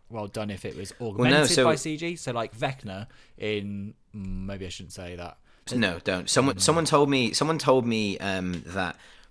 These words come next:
Speaker 2: the reason why it was the way it was was because Jared Leto was really pushing for, like, the C G element. He was like, "Yeah, we need to move with the times, blah, blah, blah." I d-, I don't know if that's true, but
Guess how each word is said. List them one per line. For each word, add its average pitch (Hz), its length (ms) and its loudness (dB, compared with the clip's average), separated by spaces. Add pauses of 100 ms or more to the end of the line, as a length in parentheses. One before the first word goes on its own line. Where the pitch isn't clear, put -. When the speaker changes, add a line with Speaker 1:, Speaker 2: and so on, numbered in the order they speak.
Speaker 2:
the 107 80 2
reason 117 400 0
why 98 520 0
it 90 120 -8
was 98 180 -4
the 104 80 -2
way 92 120 0
it - 80 -8
was 90 220 -2
was 87 80 -8
because 90 400 -6
Jared 95 360 -2
Leto 85 320 -2
was 85 240 -6 (340)
really 92 360 -2
pushing 90 540 -2
for, - 160 -6
like, 82 400 -8
the 90 80 -10
C 92 240 -2
G 87 200 -6
element. 85 320 -6
He 90 60 -6
was 87 80 -8
like, 104 120 -8
"Yeah, 117 120 -4
we 117 100 -2
need 117 100 -2
to 123 80 -4
move 120 180 0
with 113 80 -4
the 90 60 -10
times, 107 260 -2
blah, 104 140 -2
blah, 101 80 -2
blah." 101 200 0
I 104 60 -2
d-, 107 100 2
I 127 100 -2
don't 143 120 0
know 131 60 2
if - 60 -2
that's - 140 -2
true, 85 300 -6
but 82 180 -8